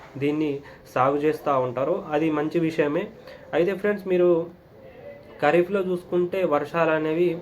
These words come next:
మనకి అడపదడప వర్షాలు పడతా ఉంటాయి కాబట్టి, మనకి వర్షాల్లో నత్రజని ఉంటది కాబట్టి వరి అనేది పెరగడానికి ఎక్కువ అవకాశాలు ఉంటాయి. కానీ రబీలో చూసుకున్నట్లయితే వర్షాలు మనకి అనుకూలంగా ఉండవు,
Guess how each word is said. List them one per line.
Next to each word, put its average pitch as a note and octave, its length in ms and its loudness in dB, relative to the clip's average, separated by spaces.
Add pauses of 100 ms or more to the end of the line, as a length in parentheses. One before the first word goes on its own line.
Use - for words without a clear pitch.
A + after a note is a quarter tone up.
(340)
మనకి D3 680 -2
అడపదడప D3 600 -2
వర్షాలు D3 400 -2
పడతా C#3+ 400 -4
ఉంటాయి C#3+ 320 -2
కాబట్టి, C#3 460 -4
మనకి C#3+ 460 -6
వర్షాల్లో D3+ 720 -2 (140)
నత్రజని C#3+ 500 -2
ఉంటది C3+ 320 -4
కాబట్టి B2+ 580 -4 (460)
వరి D3 200 8
అనేది E3+ 420 4 (100)
పెరగడానికి D#3 560 2
ఎక్కువ D3 260 0
అవకాశాలు C#3 440 0
ఉంటాయి. C#3 480 -4 (420)
కానీ F3+ 320 4
రబీలో F3 500 2
చూసుకున్నట్లయితే E3+ 920 -4 (360)
వర్షాలు E3+ 440 2
మనకి D#3+ 520 -2
అనుకూలంగా D#3+ 580 -2
ఉండవు, D3 440 -2